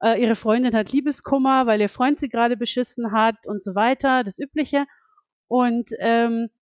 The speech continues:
diese schöne Wochenendidylle geht dann natürlich ziemlich bald den Bach runter, weil zum einen tauchen die drei Jungs, also die Freunde, respektive Ex-Freund, äh, der drei Mädels auf, die auch gerne mitfeiern wollen.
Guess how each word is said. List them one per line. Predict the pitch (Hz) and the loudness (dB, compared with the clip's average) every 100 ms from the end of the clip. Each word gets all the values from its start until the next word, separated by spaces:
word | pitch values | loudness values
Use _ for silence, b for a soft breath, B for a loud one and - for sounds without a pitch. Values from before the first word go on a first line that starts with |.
| _ _ _ - | _ _ _ -10
diese | 214 240 | -2 0
schöne | - 262 220 | 2 0 2
Wochenendidylle | 277 294 240 233 233 202 240 233 233 226 | 0 -2 -2 -2 -4 -2 0 2 4 2
geht | 226 233 | 0 -2
dann | 226 | 0
natürlich | 220 208 240 226 - | 0 0 0 -2 -2
ziemlich | 247 226 214 | -4 -2 -2
bald | 202 202 190 | 0 0 0
den | 185 | -2
Bach | 180 294 240 | -2 -2 -2
runter, | 247 240 226 226 b b b - | 0 2 2 0 b b b -4
weil | 214 | -4
zum | 220 | 0
einen | 226 220 233 | 0 2 2
tauchen | 233 220 226 220 | 0 0 0 -2
die | 208 | -4
drei | 202 196 | -2 0
Jungs, | 202 285 302 294 | 4 4 2 2
also | 202 190 | -4 -4
die | 180 190 | -6 -8
Freunde, | - 214 240 233 226 220 | -2 0 0 2 2 0
respektive | - 202 - 208 - 190 - | -4 -6 -4 -8 -6 -6 -4
Ex-Freund, | 247 - - 208 214 220 - b b b - | -6 -8 -6 0 0 -2 -10 b b b -4
äh, | 214 208 | -2 0
der | 220 | 0
drei | 220 214 | 2 0
Mädels | 220 226 220 - | 2 2 0 -2
auf, | 196 214 214 | -2 -2 -2
die | - | -4
auch | 240 247 | -2 -2
gerne | 240 226 226 | -2 0 0
mitfeiern | 233 - 226 220 220 | -2 -2 0 2 0
wollen. | 202 214 220 | 0 0 0